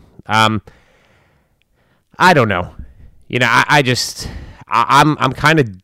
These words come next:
at the point I just can't figure out what's, what's going on in our government. I mean, I can, you know, we can see the writing on the wall a little bit as far as Paul Ryan's retirement. We have a bunch of things to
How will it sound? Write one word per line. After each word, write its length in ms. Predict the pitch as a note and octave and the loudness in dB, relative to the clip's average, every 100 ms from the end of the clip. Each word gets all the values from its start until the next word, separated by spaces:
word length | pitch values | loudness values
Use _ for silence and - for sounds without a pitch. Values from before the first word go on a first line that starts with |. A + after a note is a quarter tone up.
| - | -6
at 180 | G#2 - | -4 -4
the 60 | |
point 360 | - A#2 G#2+ F#2+ | -6 -2 -2 0
I 100 | G2 | -2
just 180 | F#2+ - | -4 -4
can't 240 | G#2 F2+ | -6 -4
figure 320 | - E2 F2 | -8 -8 -8
out 440 | - E2 E2 D#2 - _ _ _ _ _ _ _ _ _ - | -6 -4 -4 -6 -12 _ _ _ _ _ _ _ _ _ -4
what's, 480 | G#2 G#2 - - | 0 0 -2 -8
what's 220 | G2 F#2+ - | -8 -8 -6
going 200 | F#2 F2 | -6 -4
on 140 | E2+ | -6
in 80 | D#2 | -6
our 100 | D2+ | -8
government. 560 | E2+ E2 D#2 D#2 - - | -8 -8 -10 -14 -16 -10
I 100 | F#2+ | -8
mean, 160 | G2 E2+ | -6 -4
I 200 | G2+ A#2 | -4 -2
can, 340 | A#2 F#2+ - _ _ _ _ _ | -4 -8 -10 _ _ _ _ _
you 80 | B2 | -2
know, 220 | G#2+ F#2+ | 0 0
we 200 | A2 C3 | -2 -2
can 160 | C3 B2+ | -2 -2
see 180 | C#3 | 0
the 120 | A#2 A2+ | 2 4
writing 280 | G#2 G2+ | 2 0
on 100 | G2 | -2
the 80 | F#2+ | -2
wall 300 | F#2+ G2+ G#2+ | 2 2 2
a 20 | |
little 140 | A2 G#2+ | 0 0
bit 300 | A2 G#2 - - - - _ - | 0 -2 -4 -14 -18 -20 _ -12
as 180 | F#2 - | -12 -10
far 300 | G2 F2 D#2+ | -8 -6 -6
as 440 | E2+ E2 E2 - _ _ _ _ - | -8 -8 -10 -16 _ _ _ _ -4
Paul 220 | G2+ E2+ | -2 -2
Ryan's 280 | F2 E2 F2 | -4 -8 -12
retirement. 720 | - A2+ G#2 G2 F#2 - - - | -8 -4 -2 -4 -8 -12 -20 -14
We 100 | F2+ | -12
have 160 | D#2 D#2+ | -8 -8
a 60 | D#2+ | -8
bunch 240 | E2 - | -12 -14
of 60 | E2+ | -14
things 240 | F2 E2+ | -14 -10
to 220 | F2+ E2+ | -8 -10